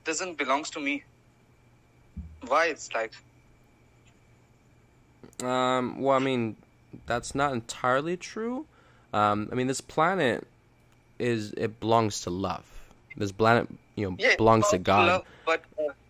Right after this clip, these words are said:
Speaker 1: there is no love right now over here.
Speaker 2: Right,
Speaker 1: Just
Speaker 2: and
Speaker 1: feel
Speaker 2: that's
Speaker 1: like
Speaker 2: why we're here, though. You know, we're not here to,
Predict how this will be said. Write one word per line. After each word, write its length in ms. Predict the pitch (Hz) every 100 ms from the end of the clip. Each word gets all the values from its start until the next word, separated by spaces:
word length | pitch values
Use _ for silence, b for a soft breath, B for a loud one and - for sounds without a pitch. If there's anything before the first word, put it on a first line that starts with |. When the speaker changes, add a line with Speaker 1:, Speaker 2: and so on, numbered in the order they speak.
| -
Speaker 1:
there 120 | 147
is 160 | 170 170
no 140 | 160
love 260 | 160 143 139
right 180 | 131 123
now 180 | 123 120 -
over 160 | 117 123
here. 260 | 127 120 113 - _ - - 208
Speaker 2:
Right, 140 | 202
Speaker 1:
Just 80 | 90
Speaker 2:
and 80 | 117
Speaker 1:
feel 60 | 123
Speaker 2:
that's 100 | -
Speaker 1:
like 100 | 123
Speaker 2:
why 320 | 117 113 113 -
we're 140 | 107
here, 240 | - 165 120
though. 260 | 87 - - - - -
You 80 | 95
know, 80 | 92
we're 160 | 104
not 240 | 110 127 -
here 300 | - 127 127
to, 580 | - 110 101 98 98